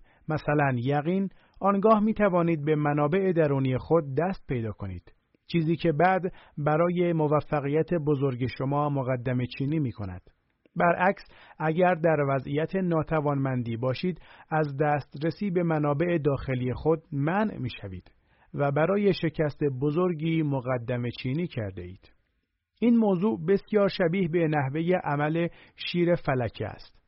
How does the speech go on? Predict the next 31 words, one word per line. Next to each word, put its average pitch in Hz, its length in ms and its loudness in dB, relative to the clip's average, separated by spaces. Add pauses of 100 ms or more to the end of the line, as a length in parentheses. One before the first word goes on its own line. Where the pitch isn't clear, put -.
(300)
حالت 208 380 2
توانمند 190 760 2 (220)
برای 208 420 2
منابع 175 520 2
درونی 147 480 2
شما 170 360 0 (260)
مشابه 190 520 0
شیر 180 300 2
فلکه‌ای 160 600 0
کاملاً 170 680 2
باز 110 220 -2
است. - 360 -14 (340)
در 160 180 4
این 185 160 0
حالت 196 480 0
با 165 200 2
خواست 190 380 -2 (100)
شما 160 320 2 (320)
اجازه 165 520 2
دسترسی 151 720 0
به 156 140 2
منابع 147 580 0
درونی 139 340 0
وجود 151 400 -2
دارد، 95 300 -6 (480)
در 143 160 -2
حالی 165 280 0
که 160 140 -2
یک 165 200 2
حالت 143 400 -2
ناتوان 143 640 0